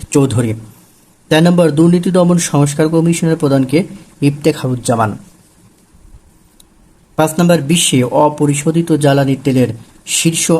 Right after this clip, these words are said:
আমদানিকারক দেশ কোনটি? চীন। ছয় নম্বর, Google-এর সদর দপ্তর কোথায় অবস্থিত? মাউন্ট ভিউ, ক্যালিফোর্নিয়া, যুক্তরাষ্ট্র।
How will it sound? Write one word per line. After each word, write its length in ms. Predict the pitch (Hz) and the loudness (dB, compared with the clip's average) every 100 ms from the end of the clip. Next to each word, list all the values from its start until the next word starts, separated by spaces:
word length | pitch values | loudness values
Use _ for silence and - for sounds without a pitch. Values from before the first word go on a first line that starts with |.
| - | 0
আমদানিকারক 600 | 143 143 143 147 151 147 | 0 2 2 2 0 -2
দেশ 240 | 143 143 | -2 -2
কোনটি? 340 | - 131 123 - 101 - | -2 -2 -2 -4 -6 -4
চীন। 200 | 135 104 - - _ _ _ _ _ _ _ - _ _ _ _ _ _ _ _ _ _ _ _ _ _ _ _ _ _ _ _ _ _ _ _ _ _ _ | -2 -2 -8 -20 _ _ _ _ _ _ _ -20 _ _ _ _ _ _ _ _ _ _ _ _ _ _ _ _ _ _ _ _ _ _ _ _ _ _ _
ছয় 160 | - 147 | -2 0
নম্বর, 320 | 135 120 123 175 - - _ _ | 2 2 0 0 -6 -18 _ _
Google-এর 500 | 135 151 160 185 143 | -2 2 4 4 2
সদর 300 | 147 - 156 | 0 0 -2
দপ্তর 360 | 156 151 147 160 | 0 -2 0 -4
কোথায় 320 | 156 147 - | -2 -2 0
অবস্থিত? 360 | 123 123 - 127 127 - _ _ _ 143 | -2 -2 -6 -6 -6 -6 _ _ _ 0
মাউন্ট 580 | 139 139 135 143 143 | 2 2 2 -2 -4
ভিউ, 300 | 120 - 127 170 - - _ | -6 0 2 2 -2 -12 _
ক্যালিফোর্নিয়া, 720 | - 151 165 165 139 131 139 233 | 0 2 2 2 0 2 0 -2
যুক্তরাষ্ট্র। 720 | 147 127 - 107 104 - 113 | -2 -4 -2 -2 -2 -4 -8